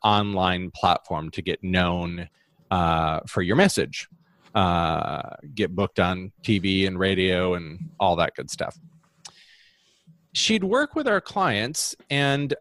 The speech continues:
uh, you know, come up with something that was really powerful. And sometimes the clients would freak out.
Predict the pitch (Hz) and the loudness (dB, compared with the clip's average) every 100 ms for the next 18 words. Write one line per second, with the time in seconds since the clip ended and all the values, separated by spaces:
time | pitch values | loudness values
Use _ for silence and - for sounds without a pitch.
0 | 143 135 127 120 117 - _ _ _ _ | 0 2 2 2 0 -4 _ _ _ _
1 | _ _ _ _ _ _ _ _ _ _ | _ _ _ _ _ _ _ _ _ _
2 | _ 160 147 139 - - - 208 220 240 | _ -2 0 0 -2 -8 -2 0 2 2
3 | - - 156 147 143 139 - _ - 127 | 0 2 0 0 0 -2 -8 _ -18 -2
4 | 139 135 139 123 135 180 196 185 - 147 | 0 2 0 -2 -2 0 0 -2 0 0
5 | 135 135 123 139 254 311 - 131 123 - | 0 -2 -2 -2 -2 -2 -2 -2 -2 -6
6 | - 113 120 - 131 - 147 - 302 - | -2 -2 -2 -6 -6 -4 -2 0 0 -2